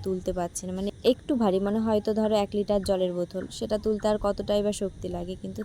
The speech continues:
তবুও বুকে ভীষণ ব্যথা হচ্ছে। ওই জন্য আর কি ডাক্তারের কাছে আসা হয়েছে আর মাজার ব্যথার জন্য। কিন্তু সে ডাক্তারের কথা শুনে ভালো লাগলো না, বলছে কি যে মাজার ব্যথার কোনো ওষুধ নেই, ব্যায়াম করতে হবে তাহলেই সারবে, কোনো ওষুধ দেয়া যাবে না। তো এ,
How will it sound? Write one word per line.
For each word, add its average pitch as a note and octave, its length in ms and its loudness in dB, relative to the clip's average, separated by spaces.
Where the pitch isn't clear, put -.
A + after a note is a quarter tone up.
তবুও G#3 400 -2
বুকে G#3+ 320 -6
ভীষণ G3+ 380 -4
ব্যথা F#3 300 -4
হচ্ছে। - 380 -8
ওই G3+ 120 4
জন্য G#3 240 0
আর A3 160 0
কি C4 180 -6
ডাক্তারের F#3 460 -2
কাছে F#3+ 240 -6
আসা F#3 260 -4
হয়েছে F#3 260 -2
আর A3 100 -2
মাজার F3+ 280 -2
ব্যথার F3+ 320 -4
জন্য। F3+ 200 -4
কিন্তু G#3 300 -6
সে A3+ 160 -8
ডাক্তারের G#3+ 400 0
কথা G#3 300 0
শুনে A3+ 260 0
ভালো G3 280 0
লাগলো G3 380 2
না, G3 120 -4
বলছে A3 380 0
কি B3 140 -2
যে G#3+ 140 -2
মাজার F#3+ 360 0
ব্যথার G#3 300 0
কোনো A3 200 0
ওষুধ G#3 340 -4
নেই, A3 180 -2
ব্যায়াম G3+ 260 4
করতে G#3 320 0
হবে A#3 180 2
তাহলেই F#3 440 0
সারবে, E3 380 -4
কোনো G3+ 280 -4
ওষুধ F#3+ 260 -6
দেয়া E3+ 240 2
যাবে - 280 -6
না। - 120 -8
তো - 100 -2
এ, G#3+ 80 0